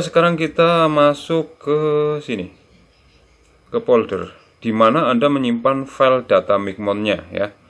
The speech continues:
Data Micmonnya Anda simpan di mana? Kebetulan punya kami masih tersimpan di folder download ya. Eksternal di sini, punya kami datanya masih tersimpan di sini. Folder Micmonnya. Lalu Anda cari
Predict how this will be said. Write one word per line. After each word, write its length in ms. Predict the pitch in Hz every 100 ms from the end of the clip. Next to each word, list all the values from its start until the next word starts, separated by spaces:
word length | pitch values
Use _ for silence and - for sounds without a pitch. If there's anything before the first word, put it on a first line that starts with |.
| _ _ _ _
Data 320 | 107 113 110
Micmonnya 480 | 113 113 113 139 131
Anda 80 |
simpan 320 | 120 123 120 120
di 80 |
mana? 400 | 107 101 98 87
Kebetulan 400 | - 107 98 123
punya 240 | 143 143 131
kami 260 | 127 120 143
masih 320 | 143 131 143
tersimpan 480 | 127 120 110 127 127
di 240 | 110 110
folder 320 | - 95 95 95
download 480 | 98 98 92 85
ya. 160 | 73 90 _ _ _ _ _ _ _ _ _ -
Eksternal 960 | 90 - 101 101 104 113 127 131 117 107 101 - -
di 60 | 95
sini, 480 | - 110 101 92 92
punya 400 | - 98 98 95 92
kami 240 | 101 120
datanya 560 | 95 98 98 110 127 120
masih 240 | 110 104 117
tersimpan 400 | 107 - 101 110
di 80 | 92
sini. 340 | - 87 - - - - - - - -
Folder 380 | 101 92 92 90
Micmonnya. 500 | 85 85 87 87 - - - - - - - - -
Lalu 720 | - 95 107 113 113 113 113 104
Anda 240 | 87 104 -
cari 560 | - 117 107 104 117